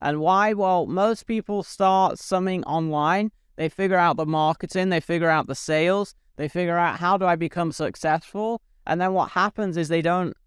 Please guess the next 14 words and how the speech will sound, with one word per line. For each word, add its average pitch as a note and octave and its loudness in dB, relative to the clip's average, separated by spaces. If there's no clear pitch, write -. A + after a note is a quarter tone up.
go F3+ 2
anywhere. A#2 0
They A2+ -2
don't F#3+ 0
know F#3 -2
where F3+ 2
to F3 -6
go. C#3 0
They A#2+ -2
bottleneck F3 0
themselves. D3 0
They C3 -4
plateau E3+ -2
themselves. D3+ 0